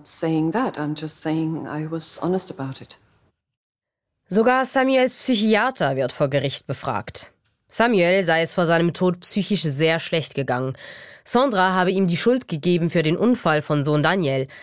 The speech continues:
Speaker 2: sagt der Psychiater. Es wird suggeriert, dass Sandra Samuel zu einem Suizidversuch getrieben hätte. Sandras Verhalten Samuel gegenüber sei kastrierend gewesen, sagt er.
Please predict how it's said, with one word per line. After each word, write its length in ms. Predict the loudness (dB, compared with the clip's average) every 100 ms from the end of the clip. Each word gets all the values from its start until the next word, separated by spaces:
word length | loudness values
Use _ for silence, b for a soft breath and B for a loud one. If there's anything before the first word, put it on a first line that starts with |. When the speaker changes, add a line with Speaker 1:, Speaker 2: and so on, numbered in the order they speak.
| B
Speaker 2:
sagt 220 | -6 -2
der 80 | -2
Psychiater. 720 | -2 -4 -4 -6 -6 -8 -8 -12 _ _ _
Es 120 | -4
wird 160 | 0 2
suggeriert, 520 | 2 2 4 2 0 B B B
dass 220 | 0 2
Sandra 300 | 2 2 2
Samuel 420 | 2 2 4 2
zu 120 | 2 2
einem 200 | 4 2
Suizidversuch 1040 | 2 2 0 0 0 0 -2 0 -2 -2
getrieben 420 | -6 -4 -6 -2
hätte. 380 | -4 -4 -6 -6 -10 _ _ _ _
Sandras 460 | 0 2 4 0
Verhalten 480 | 0 2 2 2 0
Samuel 460 | 2 2 4 4 2
gegenüber 520 | 2 2 2 4 2
sei 220 | 2 0
kastrierend 880 | -2 -4 -2 -2 0 2 2 2 0
gewesen, 540 | -2 -2 -2 -2 -2 -2
sagt 240 | -4 -4
er. 280 | -4 -4